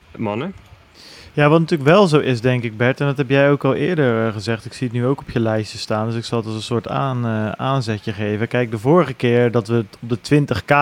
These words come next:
Speaker 2: stonden, hè, bijna, of twintigduizend dollar,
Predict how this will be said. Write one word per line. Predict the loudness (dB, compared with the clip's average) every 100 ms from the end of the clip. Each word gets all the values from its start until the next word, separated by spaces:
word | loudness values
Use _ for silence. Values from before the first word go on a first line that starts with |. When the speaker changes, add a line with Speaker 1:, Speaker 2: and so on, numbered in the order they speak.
| 4
Speaker 2:
stonden, | 2 -2 -2 0 2
hè, | 4 4
bijna, | 2 0 0
of | -4
twintigduizend | 0 0 2 2 2 2
dollar, | 2 4 2 -2